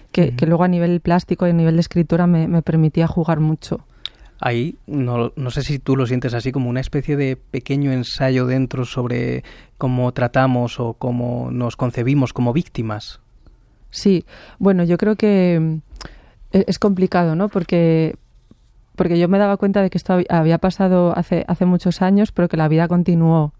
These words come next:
Speaker 1: ¿no? O sea, es verdad
Speaker 2: Ujú.
Speaker 1: que hay un, hay una especie de ensayo, si, si lo quieres decir así, ¿no? Como tú, eh, comentabas, sobre qué es, qué es ser víctima y qué no es ser víctima, ¿no? Eh, yo creo que nosotras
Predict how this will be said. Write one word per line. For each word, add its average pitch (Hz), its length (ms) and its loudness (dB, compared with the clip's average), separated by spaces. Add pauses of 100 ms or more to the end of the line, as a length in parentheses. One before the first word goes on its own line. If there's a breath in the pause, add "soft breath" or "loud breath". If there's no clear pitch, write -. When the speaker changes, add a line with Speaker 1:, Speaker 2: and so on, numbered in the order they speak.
(100)
Speaker 1:
¿no? 190 240 0
O - 20 -2
sea, 170 160 0
es 160 80 2
verdad 165 220 4
Speaker 2:
Ujú. 135 80 -2
Speaker 1:
que 160 200 -2
hay 170 200 2
un, 160 320 0 (540 soft breath)
hay 180 120 0
una 180 120 2
especie 175 340 0
de 170 100 4
ensayo, 170 380 0
si, 160 280 -4
si - 160 -4
lo 156 160 -2
quieres 160 260 0
decir 160 200 2
así, 160 220 0
¿no? 185 120 2
Como 165 220 0
tú, 156 460 -4
eh, 160 280 2
comentabas, 160 640 0 (500 loud breath)
sobre 170 340 0
qué 170 140 0
es, - 200 -4 (100)
qué 185 120 0
es 165 120 -2
ser 175 220 0
víctima 190 380 2
y 165 60 0
qué 165 280 0
no 165 200 2
es 156 100 0
ser 160 160 0
víctima, 147 400 0
¿no? 160 180 0 (560 loud breath)
Eh, 165 460 2 (160)
yo 165 180 0
creo 180 180 0
que 208 100 0
nosotras 180 720 0